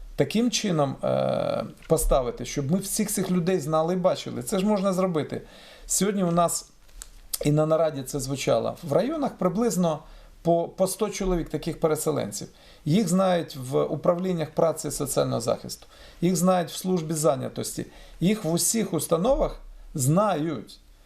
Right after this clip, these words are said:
Громадські організації їх взяли всіх на облік. То ми ж знаємо, хто постійно проживає, а хто робить ці вояжі.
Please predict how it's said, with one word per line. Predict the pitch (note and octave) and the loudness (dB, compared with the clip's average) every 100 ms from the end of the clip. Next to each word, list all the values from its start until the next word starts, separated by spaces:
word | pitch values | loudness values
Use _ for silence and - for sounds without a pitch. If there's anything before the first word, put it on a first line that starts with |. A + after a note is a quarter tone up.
| - - | -10 0
Громадські | B2 F#3 G#3 G#3+ - F#3+ | 4 4 2 0 0 0
організації | F3 F#3 F3+ F#3 E3 - E3 | 2 2 2 2 2 -2 -6
їх | D#3 | -4
взяли | C3 F3 F3 | 0 0 0
всіх | D3+ - E3+ | -2 -2 0
на | E3+ D#3+ | 0 2
облік. | B2 A2+ - - - - - - - - | 0 -4 -6 -18 -20 -20 -20 -20 -8 2
То | F3+ | 2
ми | G3+ G#3+ | 4 2
ж | - - D#3 | 0 -4 -4
знаємо, | D3 F#3+ G#3 F#3 E3 E3 D3 | 2 4 4 2 -2 -8 -8
хто | - G#3 | -2 -2
постійно | G3 F#3+ - A3+ G3 E3 | 0 -4 -2 0 2 2
проживає, | D#3 C3+ C#3+ C3 A#2+ B2 | 0 0 2 2 2 2
а | - | -2
хто | C3 G3+ | 0 0
робить | G3 F3+ D#3+ | 0 0 -2
ці | - F3 | 0 0
вояжі. | D#3 D#3+ D3+ A#2+ A2+ | 2 2 0 -2 -4